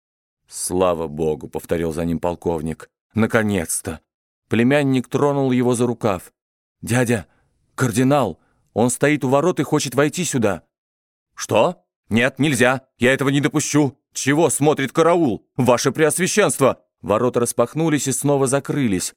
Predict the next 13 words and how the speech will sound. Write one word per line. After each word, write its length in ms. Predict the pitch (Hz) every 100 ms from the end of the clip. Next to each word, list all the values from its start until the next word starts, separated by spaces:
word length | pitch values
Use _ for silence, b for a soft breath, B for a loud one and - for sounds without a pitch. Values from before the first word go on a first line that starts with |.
| _
Монтанелли 640 | - 120 131 147 165 170 151
уже 220 | 147 147
стоял 400 | - 143 143 139
во 140 | 127
дворе, 380 | 120 131 165 165 - _
глядя 420 | 120 165 180 160
прямо 400 | - 156 151 147
перед 240 | 127 127 120
собой 380 | 123 123 160
неподвижными, 920 | 139 127 120 117 180 147 156 151 143 - _
внушающими 840 | 131 147 - 175 165 - 147 147 -
ужас 320 | 143 131 117
глазами. 640 | 120 120 117 110 90 80